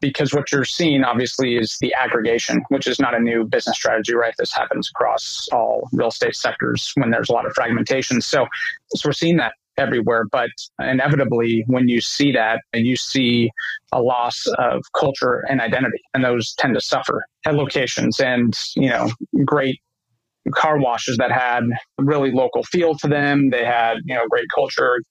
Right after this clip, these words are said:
get taken over in large swaths, and a lot of times we'll lose that. And so I think the importance right now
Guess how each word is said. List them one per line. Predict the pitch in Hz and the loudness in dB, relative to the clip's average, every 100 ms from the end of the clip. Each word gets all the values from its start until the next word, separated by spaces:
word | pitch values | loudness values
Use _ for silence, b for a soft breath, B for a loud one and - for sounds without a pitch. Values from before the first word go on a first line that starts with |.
| 147 | -2
get | 135 - | -2 0
taken | 135 127 | -2 0
over | 131 123 123 | 0 2 0
in | 120 | 0
large | 117 117 | 0 0
swaths, | - 151 131 123 - - | -2 0 0 -2 -6 -6
and | - 123 123 - - | -2 0 -2 -2 0
a | |
lot | 135 131 | 0 0
of | 117 | -2
times | 127 123 | -2 -2
we'll | 120 117 | -2 0
lose | 127 - | 0 -2
that. | 123 | -2
And | 127 | -2
so | - 139 - B B B B B B _ - | 0 0 0 B B B B B B _ -4
I | |
think | 151 208 | 0 2
the | 170 | 2
importance | 147 - 170 165 147 - | 0 2 2 2 0 0
right | 151 127 123 | 0 0 0
now | 131 127 151 123 | 0 0 0 0